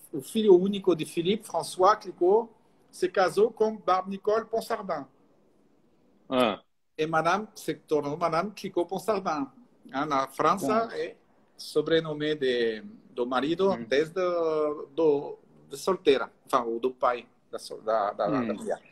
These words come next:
Speaker 1: Então, Madame Clicquot Ponsardin, tudo bem. É, mas, mesmo assim, ela não trabalhava com o marido.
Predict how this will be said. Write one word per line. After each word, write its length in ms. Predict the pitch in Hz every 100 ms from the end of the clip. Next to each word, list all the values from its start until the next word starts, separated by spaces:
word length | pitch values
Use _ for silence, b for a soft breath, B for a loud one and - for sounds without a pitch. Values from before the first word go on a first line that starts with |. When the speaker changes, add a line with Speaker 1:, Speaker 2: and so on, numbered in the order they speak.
| B B B B B
Speaker 1:
Então, 220 | - 226 233
Madame 260 | 175 208 233
Clicquot 280 | 240 233
Ponsardin, 460 | 233 202 226 165 170
tudo 180 | 220 233
bem. 240 | 165 147 - _ _ _ _
É, 380 | - 156 151 151 -
mas, 600 | 160 202 160 - - - _ _ _ _ 170
mesmo 380 | 175 269 247 226
assim, 460 | 185 - 254 302 -
ela 240 | 160 160
não 160 | 165 202
trabalhava 760 | 214 196 175 160 160 175 226
com 160 | 226 208
o 220 | 220 233
marido. 540 | 233 240 226 151 117